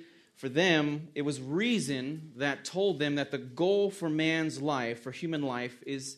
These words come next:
happiness. Happiness is man's well-being. The Epicureans, other philosophers as well, they held to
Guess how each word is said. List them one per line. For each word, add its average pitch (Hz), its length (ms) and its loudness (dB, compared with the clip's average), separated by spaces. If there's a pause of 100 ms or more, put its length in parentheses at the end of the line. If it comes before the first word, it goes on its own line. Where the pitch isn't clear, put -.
happiness. 104 720 -10 (580)
Happiness 143 400 -2
is 127 260 -6
man's 131 580 -2
well-being. 123 720 0 (1120)
The 127 120 4
Epicureans, 160 720 2
other 139 460 2
philosophers 143 720 0
as 123 140 -8
well, 147 400 4 (420)
they 156 280 4
held 160 360 0
to 151 480 2